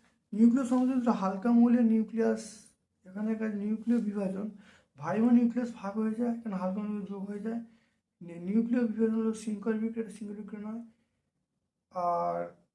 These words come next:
নি-, উম, তাহলে মনে রাখতে হবে যে নি-, নি-, নিউক্লিয় বিভাজন হলো এটা, এটা ভারী নিউক্লিয়াস বিভাজিত হয়ে দুটো হালকা নিউক্লিয়াস তৈরি হয়,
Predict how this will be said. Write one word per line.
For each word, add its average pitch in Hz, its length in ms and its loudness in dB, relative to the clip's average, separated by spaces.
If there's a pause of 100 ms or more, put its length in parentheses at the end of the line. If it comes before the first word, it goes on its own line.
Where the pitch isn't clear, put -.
নি-, 214 420 4 (160)
উম, 190 200 -4
তাহলে 214 180 -2
মনে 214 280 0
রাখতে 240 280 -2
হবে 240 220 2
যে 240 200 -2
নি-, 214 220 2
নি-, 202 260 2
নিউক্লিয় 233 360 6
বিভাজন 226 360 4
হলো 233 120 8
এটা, 240 200 -2
এটা 226 300 0
ভারী 202 320 -2
নিউক্লিয়াস 226 480 6
বিভাজিত 208 460 0
হয়ে 214 100 2
দুটো 196 200 -6
হালকা 190 320 -4
নিউক্লিয়াস 208 340 -4
তৈরি 208 220 -4
হয়, 233 120 0